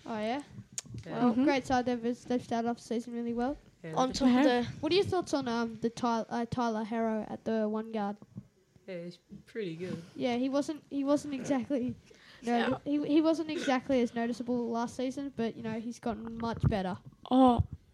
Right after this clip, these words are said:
Speaker 3: I tell ya, um, so you say Tyler Herro is playing at the point guard, right?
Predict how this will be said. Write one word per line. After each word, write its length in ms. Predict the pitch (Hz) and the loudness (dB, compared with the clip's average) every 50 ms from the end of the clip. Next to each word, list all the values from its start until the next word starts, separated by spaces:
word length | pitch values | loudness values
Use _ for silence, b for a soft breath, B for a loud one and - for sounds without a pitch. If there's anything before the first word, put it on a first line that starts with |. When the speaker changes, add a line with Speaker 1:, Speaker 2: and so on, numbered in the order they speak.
| _ _ - - - | _ _ -16 -10 -6
Speaker 3:
I 80 | - 247 | -4 -4
tell 240 | 233 - - 254 254 | 0 4 6 8 8
ya, 240 | 247 233 247 311 370 - - - - | 8 8 8 6 6 2 0 -2 2
um, 420 | 240 233 233 233 233 226 220 214 - B B B B B B B B B B B - - - - - - _ _ | 4 8 10 10 10 10 8 6 0 B B B B B B B B B B B -18 -20 -20 -20 -20 -20 _ _
so 200 | - - - 277 | -4 2 6 8
you 100 | 269 277 | 8 8
say 220 | 254 - 285 269 262 | 8 8 6 6 6
Tyler 320 | - - 262 262 262 247 | 6 6 6 6 6 6
Herro 240 | 254 254 247 233 226 | 6 6 6 6 4
is 100 | 226 - | 2 2
playing 360 | - - - 247 240 233 233 226 | 2 4 6 8 10 10 10 8
at 100 | 226 - | 6 2
the 60 | 233 | -2
point 320 | - - 226 233 240 226 | 2 6 8 8 8 8
guard, 240 | - - - - - | 6 0 -4 -4 -2
right? 260 | - - 269 339 370 | 2 4 4 4 4